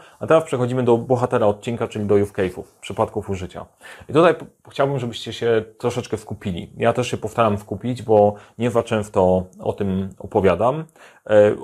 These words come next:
mówię o tym na szkoleniach, a to jest bardzo dobre narzędzie i bardzo ważna rzecz. Nie tylko dla I T.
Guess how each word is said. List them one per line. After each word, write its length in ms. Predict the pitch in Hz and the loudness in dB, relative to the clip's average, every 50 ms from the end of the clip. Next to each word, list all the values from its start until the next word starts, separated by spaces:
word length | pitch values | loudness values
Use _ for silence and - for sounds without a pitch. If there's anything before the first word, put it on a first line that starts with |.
| - 113 | -10 -6
mówię 300 | 127 127 127 120 123 113 | -2 -2 2 2 2 2
o 80 | 107 110 | 2 0
tym 180 | - 110 107 | -2 -2 -2
na 100 | 104 101 | -2 -2
szkoleniach, 520 | 101 - - 104 110 127 139 143 143 - - | -2 -2 -2 -2 -2 0 0 -2 -2 -4 -6
a 100 | - 113 | -6 -4
to 100 | - 117 | 0 0
jest 160 | 113 104 98 | 0 0 -2
bardzo 600 | 95 110 120 117 117 107 113 113 107 110 113 104 - | 0 2 2 2 2 2 0 2 2 2 0 -2 -4
dobre 300 | - 107 107 92 101 101 | -4 -4 -2 -2 -2 -2
narzędzie 460 | 98 95 92 92 95 92 95 104 131 135 | -2 -4 -4 -6 -6 -6 -4 -2 -2 -2
i 120 | - 113 | -2 -2
bardzo 220 | 104 123 113 110 | -4 -4 -4 -2
ważna 260 | 107 117 113 104 110 107 | -2 -2 -2 -2 -2 -4
rzecz. 240 | 104 98 - - _ - - - | -4 -6 -6 -8 _ -20 -14 -6
Nie 140 | - 123 131 | -4 -2 -2
tylko 380 | 131 127 175 165 165 - 160 135 | 0 0 0 0 2 2 2 2
dla 400 | 113 117 123 120 123 120 - 117 | 2 2 2 2 2 0 -2 -4
I 80 | 120 | -4
T. 140 | 117 - - | -4 -6 -10